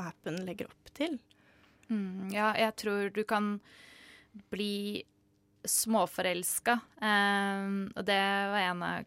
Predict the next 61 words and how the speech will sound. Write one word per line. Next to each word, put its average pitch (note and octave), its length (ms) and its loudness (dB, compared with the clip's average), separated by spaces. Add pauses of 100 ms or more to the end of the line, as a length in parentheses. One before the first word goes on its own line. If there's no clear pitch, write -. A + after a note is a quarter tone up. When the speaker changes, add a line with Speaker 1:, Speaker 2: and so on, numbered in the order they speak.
Speaker 2:
casene F#3+ 340 0
mine. F3+ 220 -2
Han F#3 260 -2
snakket - 400 -4
om F3+ 80 -2
dette F3 240 -6
med, E3+ 400 -6
eller F#3 200 -2
en F#3 100 -2
av F#3 60 -2
de F#3+ 40 2
jeg F#3 160 0
intervjuet. F#3+ 380 4
Han G3 100 0
sa F#3 200 -2
det F#3 120 0
at - 80 -8
han F#3+ 200 0
ble, F#3 240 0 (420)
han G#3 100 4
ble G#3+ 120 6
småforelska G3 840 4
igjen F#3 160 2
og F#3 80 0
igjen F#3 220 -2
og F#3+ 60 2
igjen. A#3+ 260 8 (160)
At - 100 -2
han G3 220 2
følte F#3 560 6
en F#3+ 100 2
slags, - 480 0 (120)
et - 240 -6
eller A3 160 6
annet F3+ 120 0
som G3 80 -4
kunne G3+ 160 0
minne F3+ 220 0
om E3 60 -8
forelskelse. F3+ 640 0 (500)
Eh, G3+ 160 4
og G3+ 100 0
da G3 80 2
kunne A3 200 -2
det A3 40 4
vært G3+ 220 0
noen F#3 240 -2
han F3 260 -2
hadde F3 140 0
vært - 300 -6
på - 100 -6
et - 100 -8
par F3+ 160 -2
dates F3 320 -4
med E3+ 160 -6
fordi F3+ 220 -2
han F3+ 100 -6
følte - 240 -4
at - 140 -10
yes, - 140 -4 (200)
nå F#3+ 160 -4